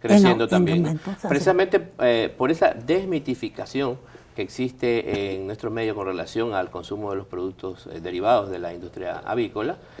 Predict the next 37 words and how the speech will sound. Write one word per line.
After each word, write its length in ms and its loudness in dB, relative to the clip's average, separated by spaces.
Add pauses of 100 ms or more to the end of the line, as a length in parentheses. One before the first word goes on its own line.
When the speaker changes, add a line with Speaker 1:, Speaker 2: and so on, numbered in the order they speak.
(120)
Speaker 2:
es 140 -6
que 220 0
este 180 -6
se-, 220 -10
sector 440 -4 (200)
pecuario 480 0
ha 100 0
crecido 540 -4 (320)
enormemente, 680 -8
¿no? 160 -12
Junto 360 -6
con 440 -12
la 140 -8
carne 280 -4
de 120 -8
cerdo 320 -6
y, 20 -4
bueno, 280 -6
con 160 -14
la 80 -12
ganadería 440 -12
también. 300 -14 (480)
Speaker 1:
Así 300 8
es, 60 10
porque 720 10
también 320 10
los, 500 10 (200)
si 180 6
hablamos 340 10
nosotros 460 8
de 120 10
la 400 6
producción 500 6
de 80 8
pollos 380 6
de 80 4
engorde, 500 4